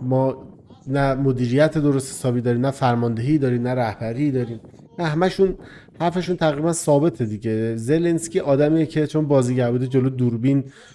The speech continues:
خوب می‌دونه چی کار کنه، ولی واقعیت در حد رهبری جنگی تا الان چیزی ازش ندیدیم. تیپ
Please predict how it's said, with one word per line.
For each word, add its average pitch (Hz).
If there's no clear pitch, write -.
خوب -
می‌دونه 156
چی -
کار -
کنه، 123
ولی 127
واقعیت 123
در 120
حد 123
رهبری 120
جنگی 117
تا 135
الان 127
چیزی 131
ازش 113
ندیدیم. 117
تیپ 147